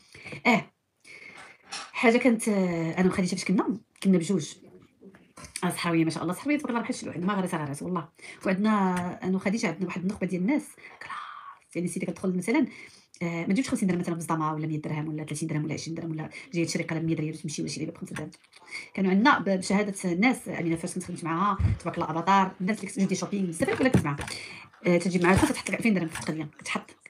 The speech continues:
ناس، آه، في المستوى جداً، يا احيانا قسم الله يهداك ولا الكفر. الناس تيخدموا، ماما نسي، اسكت، لا، لا. آه، تيجلسوا، فهمتي، تيت-، تيتغداو، تيتغداو بمعنى الكلمه، يعني ناس في اي بي، صراحه المتابعين جايين اونلاين في اي بي.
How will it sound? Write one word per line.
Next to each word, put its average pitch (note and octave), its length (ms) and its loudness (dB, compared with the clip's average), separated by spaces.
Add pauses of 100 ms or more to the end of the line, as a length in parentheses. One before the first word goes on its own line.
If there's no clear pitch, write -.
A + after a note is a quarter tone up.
(120)
ناس، F3+ 300 0
آه، D#3+ 100 -4
في D#3 100 -12
المستوى F3+ 300 -2
جداً، G3 240 -2 (220)
يا B3+ 60 8
احيانا A#3+ 180 4
قسم F#3+ 180 2
الله F3 140 0
يهداك - 180 -2
ولا F#3+ 100 -2
الكفر. - 200 -16 (440)
الناس G3 200 0
تيخدموا، F#3 560 2 (260)
ماما D#4+ 280 6
نسي، A#3 220 -6 (440)
اسكت، - 240 -6 (560)
لا، G4 80 0
لا. F4+ 180 2 (1400)
آه، F#3 340 4
تيجلسوا، A3 500 4 (420)
فهمتي، C4+ 200 4
تيت-، A3+ 140 2
تيتغداو، G3 560 2
تيتغداو F#3 400 -2
بمعنى F#3+ 260 4
الكلمه، F#3 300 0
يعني F3+ 160 2
ناس A3 180 0
في F#3+ 200 2
اي D#3+ 80 -2
بي، - 200 -14
صراحه F3+ 280 -2
المتابعين F3 340 -2
جايين F3+ 200 0
اونلاين G3+ 200 0
في E3+ 140 -4
اي D#3+ 60 -4
بي. - 140 -10